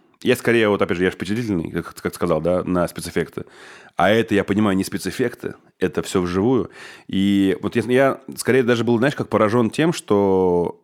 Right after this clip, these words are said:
когда я ехал, я не знал ни-, никаких сводок вообще. Сколько людей вышло, сколько людей выйдет. Я просто видел людей. Вот я когда при-, <laughs> я когда приехал домой, э, я Насте такая писал, говорю, "Там, наверное, тысяч сто было". Я Насте писал, ну, потому что по ощущениям было.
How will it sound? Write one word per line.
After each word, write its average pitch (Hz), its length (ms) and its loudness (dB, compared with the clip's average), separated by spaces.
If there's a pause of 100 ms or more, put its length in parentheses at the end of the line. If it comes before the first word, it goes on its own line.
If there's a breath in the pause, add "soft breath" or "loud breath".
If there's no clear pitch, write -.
когда 104 180 0
я 117 80 4
ехал, 135 340 2
я 101 140 4
не 110 140 0
знал 107 260 0
ни-, 85 160 -2
никаких 104 420 -2
сводок 104 400 -2
вообще. 95 520 0 (400 loud breath)
Сколько 135 400 0
людей 110 580 -2 (100)
вышло, 101 460 0
сколько 104 240 -4
людей 90 180 -2
выйдет. 98 520 -2 (440 loud breath)
Я 104 160 4
просто 135 340 0
видел 104 420 2
людей. 104 480 0 (140)
Вот 98 160 -2
я 113 180 4
когда 117 180 -2
при-, 117 200 0 (120)
<laughs> - 140 -20
я 110 80 -4
когда 107 220 2
приехал 104 280 0
домой, 120 320 2 (640 loud breath)
э, 95 480 2
я 98 180 4
Насте 101 240 -2
такая 85 240 -4
писал, 117 200 -2
говорю, 85 160 0
"Там, 95 240 -2
наверное, 104 420 -2
тысяч - 380 -4
сто 123 320 -2
было". 95 500 0
Я 98 140 2
Насте 90 260 -2
писал, 76 320 -6 (100)
ну, 107 80 0
потому 95 100 0
что - 80 -8
по - 100 2
ощущениям 98 400 0
было. 80 220 -2